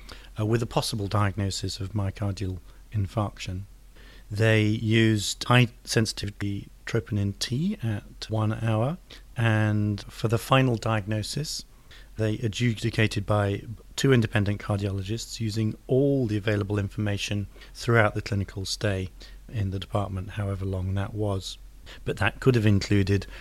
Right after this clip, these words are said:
coronary angiography, echocardiography, and follow-up E C Gs and serial measurements of high-sensitivity cardiac troponin T. The results are presented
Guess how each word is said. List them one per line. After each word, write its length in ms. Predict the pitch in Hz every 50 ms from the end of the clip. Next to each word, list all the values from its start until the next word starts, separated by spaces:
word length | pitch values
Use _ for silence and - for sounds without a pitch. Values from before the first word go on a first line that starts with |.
| - - -
coronary 380 | - 120 117 107 101 98 98 - - -
angiography, 720 | 110 110 104 90 104 104 101 101 110 - - 120 127 127 - - - - - - - -
echocardiography, 1200 | 127 120 - - 110 98 - - 101 101 95 92 98 95 98 95 92 101 98 - - 101 98 92 - - - - - - -
and 300 | - 104 101 101 98 98
follow-up 640 | - - - 113 101 98 101 107 - - - - - - -
E 100 | 104 98
C 220 | 92 - - 101
Gs 520 | 95 - - 104 98 98 98 92 - - - -
and 200 | - 107 104 98
serial 360 | - - - 107 101 98 95 95
measurements 680 | 95 98 95 - - 101 98 92 95 - - - - - -
of 500 | 104 98 95 92 95 92 90 - - - - - - - - - -
high-sensitivity 680 | - 110 101 - 104 95 - - - - - 95 90 - - - - - _ - - -
cardiac 340 | - 113 101 92 95 -
troponin 500 | - - 110 95 - - 101 98 95 98
T. 280 | - - 113 107 101 - - - - - - - - - - - - - - - - - - - - - - -
The 140 | 131 135
results 640 | 127 131 131 120 113 113 180 226 262 117 - - - -
are 40 |
presented 840 | - - 120 113 127 131 127 117 - - 113 110 104 92 - - -